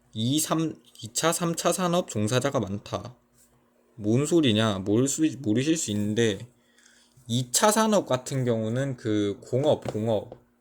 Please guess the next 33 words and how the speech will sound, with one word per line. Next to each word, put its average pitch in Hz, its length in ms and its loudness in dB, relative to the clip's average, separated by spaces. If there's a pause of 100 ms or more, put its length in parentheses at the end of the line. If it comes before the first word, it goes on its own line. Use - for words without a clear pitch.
(720)
그 113 180 -2
공장 143 580 0
돌리고 135 460 2
그런 143 400 -2
게 135 80 -4
이 104 200 -6
차 139 140 -4
산업이고 107 760 -2 (480)
삼 170 220 -4
차 196 120 0
산업은 151 640 0
서비스업을 147 800 0
삼 139 200 -8
차 156 140 -8
산업이라고 113 600 -2
해요. 101 200 -4 (720)
그 120 60 -10
인터넷 180 400 -2
같은 135 260 -6
데 113 80 -4
쳐보면 143 460 -4
더 110 160 -2
자세히 110 300 -6
나올 104 200 -4
텐데 120 460 -4
그냥 131 200 -6
이렇게만 151 440 -6
알아둬도 135 460 -4
크게 196 440 -8
뭐 117 200 -4
문제될 120 580 -2
건 208 160 -6
없어요. 131 460 -8